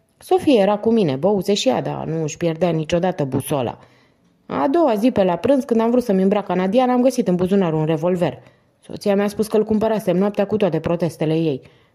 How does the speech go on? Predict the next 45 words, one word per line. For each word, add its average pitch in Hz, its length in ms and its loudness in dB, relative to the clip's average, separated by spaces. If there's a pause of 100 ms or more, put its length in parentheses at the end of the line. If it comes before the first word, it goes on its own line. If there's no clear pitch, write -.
(100)
Pretindeam, 285 560 4
după 175 220 0
cât 226 140 0
se 185 120 0
pare, 247 240 0
că 247 100 2
trebuia 262 340 2
neapărat 285 500 0
să - 100 -2
omor 196 220 2
pe 202 100 0
cineva 196 340 0
care 160 180 -4
avea 175 160 -2
pică 156 280 -6
pe 160 120 0
mine. 151 300 -2 (440)
Repetam, 294 640 0
ori 226 320 2
el, 339 340 4
ori 190 220 2
eu, 175 160 4
pricep, 160 420 0
bătrâne. 170 540 0 (1300)
Maigret 247 280 0
își 277 180 -4
aprinse 170 400 -4
pipa 226 280 0
și 220 140 2
îl, 196 100 0 (280)
își - 200 -4
aprinsese 180 540 -2
pipa 214 380 -2 (380)
și - 140 -4
îl 277 80 4
privea 247 300 2
pe 214 100 -2
Ricain 175 440 -2
fără 208 320 0
să 190 160 -10
se - 140 -8
poată 143 320 -8
ghici 127 340 -10
ce 104 120 -8
gândea. 156 440 -2